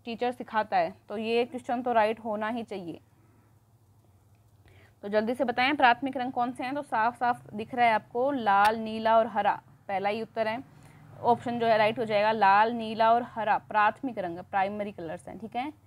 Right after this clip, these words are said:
नेक्स्ट क्वेश्चन, निम्न में से कौन सा अंग कोशिका का विद्युत ग्रह कहलाता है? विद्युत ग्रह, पावर हाउस।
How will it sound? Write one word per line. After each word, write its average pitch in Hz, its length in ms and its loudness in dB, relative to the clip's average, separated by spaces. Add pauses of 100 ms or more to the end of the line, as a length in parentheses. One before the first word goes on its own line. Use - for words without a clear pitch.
(380)
नेक्स्ट 233 360 -4
क्वेश्चन, 262 460 -8 (880)
निम्न 320 360 2
में 302 180 0
से 311 180 -4
कौन 269 420 0
सा 349 160 0
अंग 262 420 -2
कोशिका 294 600 -2
का 285 160 -2
विद्युत 233 500 -6
ग्रह 226 340 0
कहलाता 190 580 -4
है? 180 180 -10 (100)
विद्युत 214 320 -8
ग्रह, 175 160 -10 (100)
पावर 214 320 4
हाउस। - 260 -6